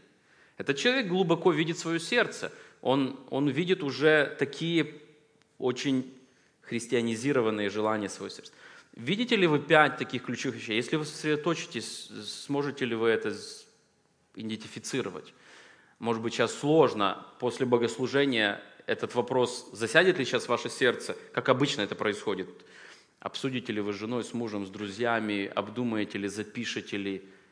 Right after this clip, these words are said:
заметите ли это или нет. Или обычно вы так не делаете, и информация библейская просто, она как бы осядет так в общем, но в полумраке сатана будет делать свое дело.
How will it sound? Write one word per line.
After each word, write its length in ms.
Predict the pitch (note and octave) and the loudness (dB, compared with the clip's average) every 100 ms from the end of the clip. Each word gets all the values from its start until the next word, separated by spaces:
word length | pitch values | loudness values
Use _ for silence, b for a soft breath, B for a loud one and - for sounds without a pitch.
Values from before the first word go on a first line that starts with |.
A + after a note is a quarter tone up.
| B - | B -18
заметите 680 | F#2+ G#2+ G#2+ A#2 A2+ G#2 G#2+ | -8 -6 -2 -4 -4 -6 -4
ли 160 | G2+ | 0
это 480 | G2+ G2 F#2+ F#2+ - - | 2 2 -2 -6 -8 -6
или 320 | A#2 A2+ A2+ | -6 -2 -2
нет. 520 | A2 A2+ G2+ - - - | -2 -2 -2 -4 -10 -12
Или 180 | G#2+ G#2+ | -2 0
обычно 340 | A2 A#2+ B2 | 0 0 0
вы 80 | A2+ | 0
так 160 | A2+ A#2 | 0 0
не 120 | A2 | -4
делаете, 760 | A2+ A2+ F#2+ F2 F2 - F#2+ B B B B B | 0 2 2 0 -6 -8 -10 B B B B B
и 160 | - G#2+ | -6 -4
информация 600 | G#2 A#2 A2 A#2 A2+ G#2+ | -2 -2 0 0 0 -2
библейская 500 | G#2 G2+ G#2 G2 G#2 | -2 -2 -2 0 -4
просто, 380 | - A2 - G#2 | -2 -4 -2 -2
она 140 | G#2 | -2
как 180 | G2 G2+ | -2 0
бы 80 | G2+ | 0
осядет 480 | G2+ - A3 G#3+ - | 2 2 2 0 -2
так 180 | - A2 | -6 0
в 80 | |
общем, 380 | A2+ A2 - F#2+ B B B B | 0 0 -4 -8 B B B B
но 160 | A2 B2 | -4 -4
в 100 | A#2+ | -2
полумраке 540 | C3 A#2+ A#2+ B2+ B2+ | 0 2 4 4 4
сатана 360 | A#2 A#2 A2 G#2+ | -2 -4 -2 -2
будет 220 | G#2 G#2+ | -2 -4
делать 240 | G#2 G2+ G2 | -2 -4 -6
свое 260 | - G2 | -6 -6
дело. 300 | F#2 F#2+ G2+ | -6 -8 -8